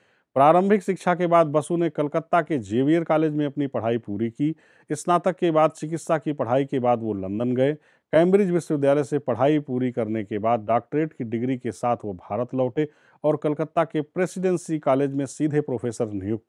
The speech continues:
हुए। लेकिन उनकी नियुक्ति आधे वेतन पर हुई। अंग्रेजी नीति के विरोध में उन्होंने तीन साल तक बिना वेतन अध्यापन कार्य किया। वो समान कार्य और समान वेतन के पक्षधर थे। बाद में कॉलेज प्रबंधन को झुकना पड़ा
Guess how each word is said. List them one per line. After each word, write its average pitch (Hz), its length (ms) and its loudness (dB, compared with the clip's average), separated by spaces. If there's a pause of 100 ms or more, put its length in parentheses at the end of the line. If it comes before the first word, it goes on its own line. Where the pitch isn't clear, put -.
(120)
हुए। 87 140 -10 (520)
लेकिन 165 360 2
उनकी 185 320 -2
नियुक्ति 180 400 2 (120)
आधे 185 320 4
वेतन 175 320 2
पर 151 160 2
हुई। 123 280 0 (340)
अंग्रेजी 185 460 4
नीति 202 260 -2
के 180 100 2
विरोध 170 380 4
में 190 80 2
उन्होंने 175 340 0
तीन 220 380 -2
साल 165 260 2
तक 160 140 -4
बिना 147 300 0
वेतन 151 320 0
अध्यापन 123 480 -4
कार्य 113 320 -4
किया। 135 300 0 (340)
वो 147 60 4
समान 160 420 2
कार्य 156 280 4
और 151 180 -2
समान 139 380 0
वेतन 123 280 0
के 101 140 -6
पक्षधर 120 460 -4
थे। 151 200 0 (320)
बाद 143 180 6
में 147 160 0
कॉलेज 135 340 2
प्रबंधन 120 400 -2
को 104 160 -6
झुकना 101 380 -4
पड़ा 143 280 4